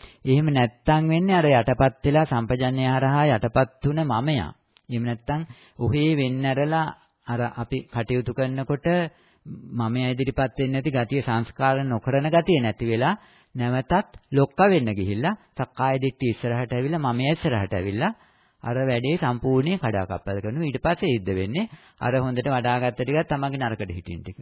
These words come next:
නරකඩ හිටින එකයි වෙන්නේ. ඉතින් ඒක නිසා අපි දැනගන්න ඕනේ ඔය රාගයට අසුභේ දාන්න යන එක. එහෙම නැත්නම් ද්වේෂයට මෛත්‍රිය දාන්න යන එක, ඒක රා-, රාගයට නම් රාගයට කරන ප්‍රතික්‍රියාවක්.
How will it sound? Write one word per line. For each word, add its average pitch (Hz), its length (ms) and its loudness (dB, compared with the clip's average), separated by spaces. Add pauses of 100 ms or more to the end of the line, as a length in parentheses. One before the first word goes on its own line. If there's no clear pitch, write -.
(640)
නරකඩ 113 320 -2
හිටින 143 260 0
එකයි 101 260 2
වෙන්නේ. 113 420 -2 (640)
ඉතින් 135 320 -8 (300)
ඒක 127 300 -6
නිසා 175 420 2
අපි 180 200 2
දැනගන්න 135 540 2
ඕනේ 175 260 0
ඔය 175 100 2
රාගයට 135 640 2
අසුභේ 139 560 2
දාන්න 135 440 2
යන 101 240 -2
එක. 87 220 -10
එහෙම 110 260 -6
නැත්නම් 143 560 -2 (760)
ද්වේෂයට 120 540 2
මෛත්‍රිය 131 560 0
දාන්න 117 420 2
යන 135 240 0
එක, 151 240 -2
ඒක 175 240 2
රා-, 131 380 4 (140)
රාගයට 127 560 2
නම් 185 200 0
රාගයට 143 460 4
කරන 185 200 0
ප්‍රතික්‍රියාවක්. 117 840 0